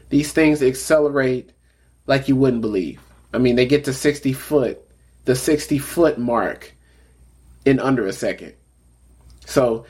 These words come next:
uh, I don't know if you, if you're able to, but look sixty feet in front of you. And just imagine going a hundred miles per hour from a dead stop.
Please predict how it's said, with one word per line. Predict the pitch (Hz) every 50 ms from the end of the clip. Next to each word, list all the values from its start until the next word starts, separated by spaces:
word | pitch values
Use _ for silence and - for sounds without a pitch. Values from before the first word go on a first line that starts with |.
| - - _ - -
uh, | 101 104 104 -
I | - 131
don't | 143 147 143
know | 143 139 139
if | 135 135 -
you, | 139 139 127
if | 127 127 127
you're | 135 127 120 -
able | - 147 156 156 156 156 151
to, | - - 175 165 165 165 - _ _ _
but | - 185 185
look | 208 247 247 - - - - - _ _ _ _ _ _ _ _ _ _
sixty | - - - 220 208 202 - - 156
feet | 147 - 156 143
in | 123 -
front | - - 127 117 110
of | 101 -
you. | 82 73 67 - _ _ _ _ _ _ _ _ _ _ _ _ _ _ _ _ _ _ _ -
And | 143 151 151 143 139 139 135 135 131 135 135 _ _ _ _ _ _ _ _ _ _ _ _ _ -
just | 143 208 220
imagine | 196 151 147 156 165 160 160 151 151 139 131 - -
going | - 147 147 139 131 123 113 - _ _ _ _ _ _ _ _ _ -
a | -
hundred | 131 - - 196 202 214 196 185 170
miles | 165 156 156 156 151 151
per | - 151 -
hour | - 135 143 131 113 98 90 82 95 - _ _ _ _ - - - - - - - -
from | - 139 127
a | 117
dead | 113 113 - 123 123 127 127 127 131 139 - - _ _ _ _ _
stop. | - - - - - 135 - - - - _